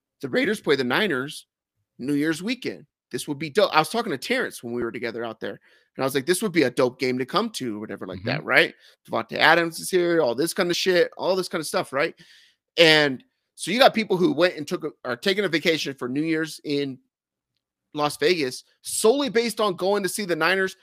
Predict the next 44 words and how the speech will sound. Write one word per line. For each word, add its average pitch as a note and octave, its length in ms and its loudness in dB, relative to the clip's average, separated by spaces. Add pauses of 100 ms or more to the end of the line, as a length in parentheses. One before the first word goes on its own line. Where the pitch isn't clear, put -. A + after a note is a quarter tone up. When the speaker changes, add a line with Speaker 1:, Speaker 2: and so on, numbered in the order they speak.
Speaker 1:
and D#3 120 -2
the C#3+ 80 -2
Raiders F3+ 280 2
play. B2 320 -6 (200)
Speaker 2:
<laughs> - 220 -18
Speaker 1:
And D3 320 4 (340)
they're F3+ 240 6
Raider A#3 440 4
fans. - 640 -6 (920)
Speaker 2:
Mm-hmm. A2 260 -6 (100)
Speaker 1:
They're A#3 100 2
talking C4+ 460 -4
now G#3+ 200 4
that G3+ 140 0
the E3+ 100 -6
stadium's G3+ 500 -4
gonna G3 200 -2
be F3 160 -8
sixty-five G#3 640 -4
to F3 80 -4
seventy F#3 320 -2
percent F3+ 380 -8
Niner D#3 320 2
fans C3 320 -6
because D3 320 -4
of C3 80 -14
the C#3+ 80 -2
amount D#3+ 180 -2
of C#3+ 80 -6
sale, E3 300 -6 (100)
tickets G#3 320 -4
that - 160 -2
went D3 180 -4
up C#3+ 120 -10
for A#2 80 -12
sale D3 480 -4 (240)
after C#3 260 0
they C#3 140 2
benched - 420 -4
Derek D3 300 -2
Carr. - 340 -4 (720)
Like, C3 180 -4
Raider F#3 300 0
fans G#3 340 -2